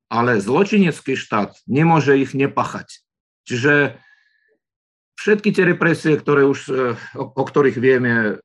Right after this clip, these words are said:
zákaz proste politickej činnosti pre oponentov režimu, mnohí sedia vo väzení, ďalší po, e,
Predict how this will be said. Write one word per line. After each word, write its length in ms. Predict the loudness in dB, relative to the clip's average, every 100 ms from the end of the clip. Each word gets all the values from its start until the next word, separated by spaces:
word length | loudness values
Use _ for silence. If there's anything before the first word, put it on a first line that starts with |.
| _ _ -10
zákaz 640 | -6 -2 -2 0 -2 -2
proste 400 | -6 -6 -4 -4
politickej 640 | 0 0 0 -2 -2 -2 -4
činnosti 400 | -4 -8 -8 -8
pre 300 | -2 0 2
oponentov 680 | 0 -2 -2 -2 -4 -4
režimu, 600 | -2 -2 -4 -4 -4 -4 -4
mnohí 320 | -4 -6 -6
sedia 320 | -6 -4 -4
vo 80 | -2
väzení, 560 | -4 -4 -4 -6 -8
ďalší 480 | -6 -6 -6 -10 -12
po, 160 | -14 -14
e, 640 | -6 -4 -4 -4 -6 -10